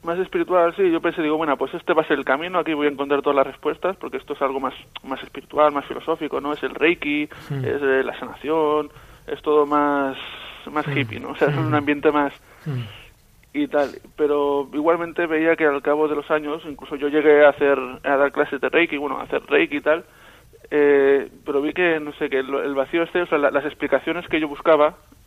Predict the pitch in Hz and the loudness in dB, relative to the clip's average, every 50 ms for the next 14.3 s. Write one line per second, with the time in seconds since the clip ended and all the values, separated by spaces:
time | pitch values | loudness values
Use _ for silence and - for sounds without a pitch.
0 | _ - - 147 143 143 143 139 135 139 139 135 135 131 143 143 160 165 - 143 | _ -6 -2 0 2 2 2 2 0 0 -2 -4 -4 -4 0 0 0 0 -2 -4
1 | - - - - - - 143 131 139 143 143 143 - 151 147 143 143 143 139 135 | -14 -14 -18 -12 -6 -6 -2 -2 -2 -2 -2 -4 -6 -6 -6 -6 -8 -12 -14 -16
2 | _ - _ _ - _ _ _ _ _ - - 151 143 139 127 139 131 131 - | _ -20 _ _ -20 _ _ _ _ _ -10 -6 -4 -2 -2 0 0 -2 -2 -2
3 | 131 131 127 127 135 - - _ - - - - 131 - - - _ _ _ - | -4 -6 -6 -8 -12 -14 -16 _ -18 -14 -12 -12 -12 -14 -16 -20 _ _ _ -20
4 | 147 143 - 147 139 139 139 139 135 143 135 - 160 160 156 - 151 143 143 151 | -20 -10 -4 -2 0 0 0 0 -2 -2 -2 -2 -4 -4 -4 -4 -4 -2 2 2
5 | 147 143 143 - - 143 131 - - - 147 143 143 - - - - _ - - | 2 2 2 0 -4 -6 -6 -6 -4 0 2 2 2 0 -4 -16 -20 _ -4 0
6 | 143 143 147 156 156 - 165 147 151 156 170 165 165 175 151 143 139 139 135 143 | 0 2 2 2 2 2 2 2 2 0 0 0 0 -2 -2 -2 -2 -2 -2 -2
7 | - 180 165 170 156 147 - 147 139 - - 156 156 - - 151 151 156 156 151 | 2 4 4 4 4 4 0 -4 -4 -4 -6 -6 -6 -4 -4 -2 0 0 0 0
8 | 151 165 170 156 143 135 131 139 143 151 151 151 151 - - 170 165 175 214 - | 0 -2 -4 -4 -4 -4 -4 -4 -4 -4 -4 -6 -6 -6 -6 -4 -4 -4 -6 -8
9 | - - - - - - - - - - - - 151 135 139 135 - - - - | -12 -20 -20 -16 -12 -10 -10 -8 -10 -10 -8 -4 -4 -4 -4 -6 -10 -12 -14 -10
10 | - - 175 165 147 - - - 143 143 147 151 156 151 160 175 175 - - - | -4 -2 -2 0 0 -2 -4 -4 -4 -4 -4 -6 -4 -2 -2 -2 -2 -2 -10 -20
11 | - - - - - - - 139 131 - - 160 165 156 156 156 156 165 170 160 | -20 -20 -20 -20 -12 -8 -6 -6 -6 -4 -2 -2 0 2 4 6 6 6 6 4
12 | 156 160 180 180 180 190 208 220 - _ _ _ _ _ _ _ - - - 135 | 2 0 -2 -2 -2 -4 -6 -6 -10 _ _ _ _ _ _ _ -20 -14 -10 -8
13 | 139 135 - 139 139 147 143 151 151 - - 123 - - 175 175 180 170 160 151 | -8 -6 -6 -4 -4 -2 0 0 0 2 0 0 0 2 2 4 4 4 2 0
14 | 147 139 - 147 143 143 | -4 -2 0 2 2 0